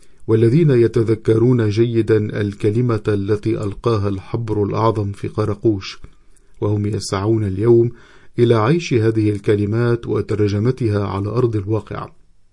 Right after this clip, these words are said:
وبهذه الطريقة، مضى يقول، يمكن أن نعتبر أن زيارة البابا ما تزال اليوم قائمة وحية. وأوضح الكاهن العراقي أن المؤمنين المحليين يسعون إلى عيش كلمات البابا في حياتهم اليومية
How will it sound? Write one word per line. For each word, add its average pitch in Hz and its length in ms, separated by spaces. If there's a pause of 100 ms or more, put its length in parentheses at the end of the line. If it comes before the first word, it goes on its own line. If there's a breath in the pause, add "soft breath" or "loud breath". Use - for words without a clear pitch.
(540)
وبهذه 101 400
الطريقة، 117 760
مضى 104 280
يقول، 123 480 (540 loud breath)
يمكن 123 420
أن 120 60
نعتبر 123 680
أن 113 260
زيارة 113 520
البابا 107 520
ما 104 160
تزال 110 520
اليوم 110 340
قائمة 104 640
وحية. 117 460 (960 soft breath)
وأوضح 151 460
الكاهن 120 460
العراقي 117 640
أن 110 140
المؤمنين 110 600
المحليين 104 840 (440 soft breath)
يسعون 127 520
إلى 120 280
عيش 120 400
كلمات 110 640
البابا 110 500
في 101 220
حياتهم 101 640
اليومية 104 640